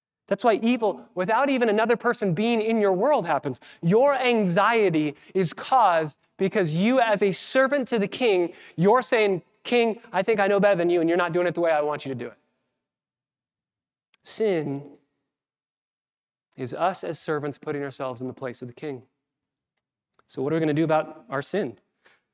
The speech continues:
We recognize that we do this. We recognize that it is an offense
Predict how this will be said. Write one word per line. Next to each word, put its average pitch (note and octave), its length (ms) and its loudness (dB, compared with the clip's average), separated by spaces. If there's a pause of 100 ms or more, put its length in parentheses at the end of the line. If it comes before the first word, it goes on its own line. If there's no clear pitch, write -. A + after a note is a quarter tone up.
(200)
We C#3 120 -2
recognize D#3 580 0
that C#3+ 80 -2
we C#3 80 -2
do D#3+ 160 2
this. D3 220 -2
We C#3+ 80 -2
recognize D#3+ 580 -2
that D3+ 140 -2
it D3+ 100 0
is C#3 100 -4
an C#3 80 -4
offense F#3 480 -4